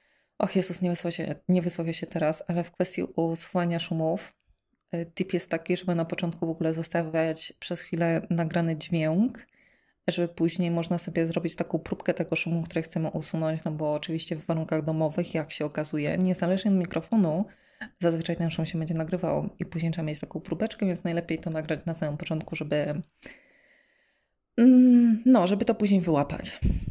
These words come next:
Także tego się dzisiaj nauczyłam. Szanuję sama siebie. No, to tyle tych emocji i rozczulania się.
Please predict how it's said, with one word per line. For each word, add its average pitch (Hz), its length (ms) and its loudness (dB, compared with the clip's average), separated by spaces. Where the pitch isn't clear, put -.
Także 165 420 0
tego - 180 -16
się - 160 -6
dzisiaj 160 220 -4
nauczyłam. 156 560 -4
Szanuję 170 360 0
sama 160 200 -4
siebie. - 220 -10
No, 180 200 4
to 180 140 0
tyle 185 240 2
tych 165 160 -2
emocji 165 720 -2
i 165 80 2
rozczulania 156 520 0
się. 160 360 -4